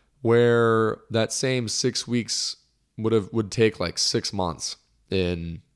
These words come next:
a landfill, if not just eternity, 'cause it's just, like, packed in there. But, but it probably would break down just really, really fucking long. Um, <laughs> and, and then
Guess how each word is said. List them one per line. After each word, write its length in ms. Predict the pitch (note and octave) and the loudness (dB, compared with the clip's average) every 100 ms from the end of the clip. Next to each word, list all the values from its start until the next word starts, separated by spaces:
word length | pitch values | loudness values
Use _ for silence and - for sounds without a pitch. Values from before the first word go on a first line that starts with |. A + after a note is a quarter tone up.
| _ _ _ - | _ _ _ -6
a 60 | |
landfill, 640 | F#2+ F2+ F2+ F2 E2+ D#2 F2+ _ | -2 0 -2 -4 -6 -6 -8 _
if 200 | A#2 - | 2 2
not 340 | A2+ G2 F2+ - _ _ - | 2 2 0 -6 _ _ -8
just 400 | - F2 - - - | -2 -2 -2 -8 -8
eternity, 640 | E2+ G2+ F#2 E2+ D2+ F2 - _ _ | -6 -4 -2 -2 -6 -10 -14 _ _
'cause 140 | - F2 | -12 -8
it's 100 | G#2 | -8
just, 220 | F#2 - | -8 -6
like, 400 | D#2+ - - - | -8 -10 -16 -8
packed 320 | E2+ F2 - | -8 -6 -8
in 80 | F2+ | -6
there. 160 | F2 | -6
But, 280 | E2+ F3 F3 - - | 8 8 8 0 -2
but 120 | - A#3 | 4 4
it 120 | F#3 | 6
probably 240 | E3 B2 | 6 8
would 160 | G#2+ F#2+ | 6 4
break 240 | G2+ F#2 | 4 0
down 220 | G#2+ F#2+ | 0 0
just 160 | F2+ F2+ - - - | -2 -6 -10 -16 -8
really, 560 | G2+ G2 F#2+ F2+ F2+ - - | -2 2 2 0 -2 -8 -6
really 320 | F#2+ F2+ F2 | -2 -2 -2
fucking 480 | - F2+ - E2+ E2 | -6 -10 -8 -8 -6
long. 320 | E2+ E2 E2+ - - - _ G2 | -6 -6 -10 -16 -20 -20 _ -2
Um, 420 | G2 F#2+ F2+ E2+ - - - - A2 - | 0 0 -2 -6 -12 -16 -8 -6 -6 -4
<laughs> 720 | G2 F#2+ - - - - _ - | -6 -6 -8 -20 -20 -20 _ 0
and, 180 | C3+ C3+ | 0 2
and 140 | D3+ | 4
then 380 | D3+ D3+ D3 C#3+ | 8 8 6 4